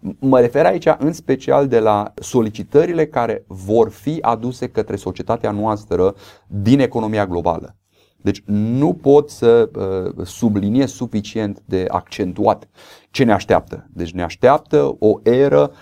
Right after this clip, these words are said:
foarte, foarte provocatoare. Ne așteaptă o tehnologie, un tăvălug incredibil în care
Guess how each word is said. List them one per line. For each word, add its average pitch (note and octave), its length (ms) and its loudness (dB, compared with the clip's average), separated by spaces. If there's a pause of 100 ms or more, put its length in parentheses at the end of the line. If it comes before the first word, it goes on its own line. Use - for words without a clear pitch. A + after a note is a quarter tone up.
(200)
foarte, F3 440 -2
foarte C#3+ 240 0
provocatoare. A2+ 680 -2
Ne F#2 160 -4
așteaptă A#2+ 540 0
o G#2 120 4
tehnologie, G2+ 680 0
un C3 140 0
tăvălug G#2 500 0
incredibil B2+ 640 0
în A2+ 80 -6
care G2 280 -2